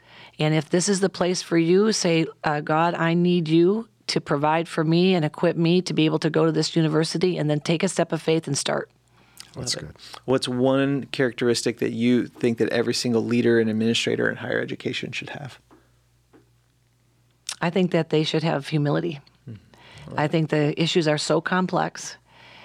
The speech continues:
Speaker 1: and I think that we, more likely than not, will make mistakes, and a humble leader has the skill to say,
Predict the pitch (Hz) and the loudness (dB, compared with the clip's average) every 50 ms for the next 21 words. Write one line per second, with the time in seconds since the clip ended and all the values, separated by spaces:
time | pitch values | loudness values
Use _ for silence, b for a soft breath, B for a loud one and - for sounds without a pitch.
0 | B B B - 156 156 151 151 - - 160 156 151 - - 151 151 151 - - | B B B -2 0 0 2 0 0 -2 -2 -4 -4 -4 -2 -2 -2 -2 -4 -8
1 | - - 156 147 151 151 156 - 170 147 151 156 156 156 156 - - _ _ _ | -6 -2 -2 0 0 0 -2 -4 -4 -2 0 0 0 0 -2 -2 -8 _ _ _
2 | _ _ - 160 156 156 147 151 156 156 165 165 165 - - 180 165 165 165 165 | _ _ -2 0 2 4 4 2 2 2 0 0 0 0 0 0 2 2 2 2
3 | 165 170 175 170 - _ _ - 147 147 147 151 151 - - 151 - - - 180 | 2 2 2 0 -2 _ _ -2 -2 0 0 0 -2 -2 -4 -6 -2 0 0 2
4 | 185 185 185 - - - - - - 147 143 147 160 165 151 - - _ - - | 2 0 -2 -6 -12 -12 -8 -4 -2 -2 0 0 -2 -2 -4 -6 -12 _ -14 -4
5 | - 190 196 202 196 202 185 175 170 160 156 151 151 160 170 - _ - - 160 | -2 0 0 2 2 2 4 4 2 4 4 2 2 0 -2 -6 _ -4 -2 -2
6 | 156 147 - 151 147 - - - 170 165 170 165 - 170 156 - 160 147 147 147 | -2 -2 -2 -4 -6 -4 -2 0 2 2 2 0 -2 -4 -4 0 0 2 2 2
7 | 147 | 0